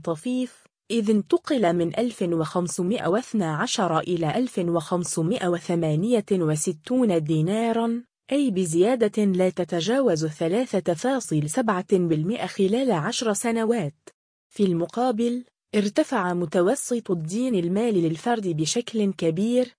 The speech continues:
من ألف وستمائة وتسعة عشر إلى ألفين وستمائة وستة وثمانون دينارًا، أي بنسبة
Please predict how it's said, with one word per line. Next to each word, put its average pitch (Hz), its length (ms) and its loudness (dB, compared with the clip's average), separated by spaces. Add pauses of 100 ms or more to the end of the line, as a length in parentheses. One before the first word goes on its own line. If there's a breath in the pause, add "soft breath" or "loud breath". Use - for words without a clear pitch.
(160)
من 208 240 4
ألف 294 240 -2
وستمائة 196 800 0
وتسعة 196 600 -2
عشر 170 520 0
إلى 170 420 0
ألفين 190 460 0
وستمائة 185 680 0
وستة 175 600 0
وثمانون 175 920 2
دينارًا، 226 800 0 (260)
أي 226 140 2
بنسبة 185 500 0